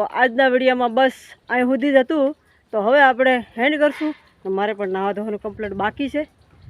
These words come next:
ને આજે તો ઉતાવળમાં વીડિયો બનાવી નાખ્યો છે ફટાફટ. તો બસ બધું કામ કરીને કમ્પ્લીટ થયા છે. તો હવે ઘરનું કામ બાકી છે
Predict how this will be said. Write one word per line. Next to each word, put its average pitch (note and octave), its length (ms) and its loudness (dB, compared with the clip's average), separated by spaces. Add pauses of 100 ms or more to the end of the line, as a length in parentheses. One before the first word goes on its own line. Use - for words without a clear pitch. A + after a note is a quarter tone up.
(300)
ને G3+ 100 -4 (480)
આજે G#3 220 -6
તો G#3 140 -6
ઉતાવળમાં A3 380 -6
વીડિયો A3 220 -4 (160)
બનાવી G#3+ 280 -4
નાખ્યો A#3 260 -6
છે A#3+ 100 -12
ફટાફટ. A3+ 420 -8 (460)
તો G3+ 80 -8 (320)
બસ A3 180 -4 (300)
બધું G3+ 220 -6
કામ G#3+ 200 -4
કરીને G#3+ 260 -10
કમ્પ્લીટ A3 320 -8
થયા C4 220 -2
છે. G#3+ 100 -10
તો G3 140 -8
હવે G#3 100 -6 (100)
ઘરનું A3 280 -8
કામ A#3+ 160 -8
બાકી A#3+ 280 -6
છે E4 80 -12